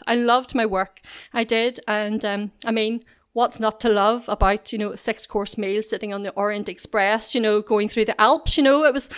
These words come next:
corporate hospitality galore. And, you know, it, wa-, it was great. I loved my job. And I, I mean, I really loved it. And I made some lovely friends there that I st-, I still would be in touch with. And,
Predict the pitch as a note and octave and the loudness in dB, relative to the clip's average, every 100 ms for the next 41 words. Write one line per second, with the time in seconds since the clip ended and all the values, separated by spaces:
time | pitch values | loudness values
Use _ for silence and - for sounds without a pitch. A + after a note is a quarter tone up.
0 | - - - D#4+ D4 C4+ - B3 - B3+ | -18 -20 4 6 8 8 8 6 6 -2
1 | - A#3 A3+ A#3+ A#3 A3 A3 B3+ D4 D4+ | 4 4 4 0 2 6 6 8 6 4
2 | B3+ A#3+ - - D4+ D#4 D#4+ D#4+ E4 F4 | 2 0 -8 0 4 4 4 2 0 -2
3 | - C#4 C#4 G#4+ E4 D#4 D#4 B3 B3+ - | -2 2 4 4 4 4 6 6 4 0
4 | B3+ A#3 A3 A3+ C4 C#4+ B3 A#3 A#3+ - | 0 4 4 6 4 2 0 -2 -6 -20
5 | _ _ _ _ _ A#3 A#3+ A#3+ B3 A#3+ | _ _ _ _ _ -4 0 2 2 2
6 | A3+ A3 A#3+ C#4 C4+ C4+ D4+ - - A#3 | 2 4 4 4 2 2 -2 -2 0 2
7 | A#3 A3+ A3 A3 G#3 G#3 G#3 - A#3+ C4 | 4 2 2 2 2 2 -2 2 2 2
8 | C4+ - C4 C4 C4 A3+ G#3 G#3 - - | 2 2 4 2 2 0 -2 -4 -6 -6
9 | G#3 - A3 G#3+ G#3 G3+ - C4+ - C4 | -4 0 2 2 0 -2 0 -2 0 -2
10 | C4 - - G#3 | -2 -4 -8 -8